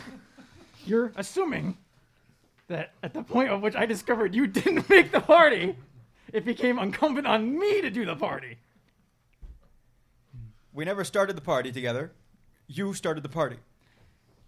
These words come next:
Speaker 2: <laughs> Listen, this is the lowest par-, point of this ship's history and of this crew. I feel like we're all falling apart right now.
Speaker 1: Well, actually, our, <coughs> our,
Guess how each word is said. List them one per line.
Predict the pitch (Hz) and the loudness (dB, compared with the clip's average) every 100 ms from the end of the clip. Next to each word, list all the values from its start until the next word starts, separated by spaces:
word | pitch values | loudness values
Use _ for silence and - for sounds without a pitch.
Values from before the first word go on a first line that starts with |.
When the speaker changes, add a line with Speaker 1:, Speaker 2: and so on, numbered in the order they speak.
| _ _ _ _ _ _ _ _ _ _ _ _ _ _ _ - | _ _ _ _ _ _ _ _ _ _ _ _ _ _ _ -12
Speaker 2:
<laughs> | 113 - - | -12 -12 -8
Listen, | 185 131 104 - _ _ _ _ _ _ _ _ _ | -8 -8 -14 -20 _ _ _ _ _ _ _ _ _
this | 233 302 | -10 -8
is | 208 160 - _ - | -8 -10 -18 _ -12
the | |
lowest | 180 196 190 - | -6 -4 -4 -6
par-, | - 196 - - | -4 -4 -4 -10
point | 190 170 - _ _ - | -8 -8 -12 _ _ -14
of | 160 143 | -12 -6
this | 202 | -6
ship's | - 214 - | -4 -8 -6
history | 175 - 160 127 127 117 - _ _ _ | -8 -8 -12 -10 -10 -10 -14 _ _ _
and | 208 196 | -2 -2
of | 170 | -2
this | 175 | -6
crew. | - 208 135 120 - - 202 185 - - | -6 -6 -6 -10 -16 -20 -20 -20 -20 -10
I | 185 | -8
feel | 202 240 | -4 -2
like | 208 | -2
we're | 202 196 | -2 -4
all | 185 170 | -4 -6
falling | - - 208 208 202 180 | -12 -6 -2 0 -2 -4
apart | - - 165 | -4 -2 -2
right | 143 127 | -6 -10
now. | 123 110 117 _ _ _ _ _ _ _ | -12 -14 -20 _ _ _ _ _ _ _
Speaker 1:
Well, | 147 139 143 | -10 -6 -6
actually, | 160 - 139 | -8 -8 -6
our, | 139 139 143 - | -4 -4 -6 -8
<coughs> | - - - - - | -6 -6 -6 -8 -10
our, | 127 | -12